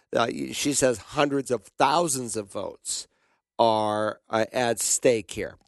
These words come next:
That remains to be seen. I do know this, that come January twentieth, whoever is sworn in as the next president of the United States, I will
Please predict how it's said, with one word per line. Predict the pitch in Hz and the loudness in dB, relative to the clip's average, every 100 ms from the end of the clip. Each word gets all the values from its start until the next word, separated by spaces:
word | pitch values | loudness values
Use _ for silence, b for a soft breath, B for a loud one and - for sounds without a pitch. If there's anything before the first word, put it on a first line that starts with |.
| _ _ | _ _
That | 139 131 | 0 2
remains | 135 131 123 120 117 | 2 -2 -2 -2 -2
to | - | -4
be | 123 | -4
seen. | 110 - 110 82 62 _ _ _ | -2 -2 -2 -4 -12 _ _ _
I | 135 | 0
do | 127 139 165 | 0 2 0
know | 160 120 | 0 -4
this, | 101 101 120 - - _ _ _ _ _ _ _ - _ _ _ _ - | -4 -4 -4 -6 -10 _ _ _ _ _ _ _ -20 _ _ _ _ 0
that | 113 | 0
come | - 147 147 | 4 2 2
January | 131 139 135 123 117 | 0 0 0 -2 -4
twentieth, | - 117 101 104 135 - - _ _ _ _ _ _ | -4 -6 -4 -6 -8 -12 -18 _ _ _ _ _ _
whoever | 120 120 135 147 139 | 2 2 0 0 0
is | - 127 120 117 113 | 0 0 2 0 0
sworn | - - 123 123 123 | 0 0 2 0 2
in | 120 120 | 0 0
as | 113 104 | -2 -2
the | 107 113 107 107 | 0 0 0 -2
next | 107 117 117 - | -2 -2 -2 -4
president | - 123 117 117 120 120 - | 0 0 2 -2 -4 -6 -6
of | 113 | -6
the | 113 | -4
United | 110 107 113 123 | -2 0 -2 -2
States, | - 123 104 98 - - - - _ _ _ _ _ _ _ _ _ _ | 0 0 0 -4 -6 -10 -10 -16 _ _ _ _ _ _ _ _ _ _
I | 110 117 | 2 2
will | 117 113 110 107 110 | 2 0 0 -2 -4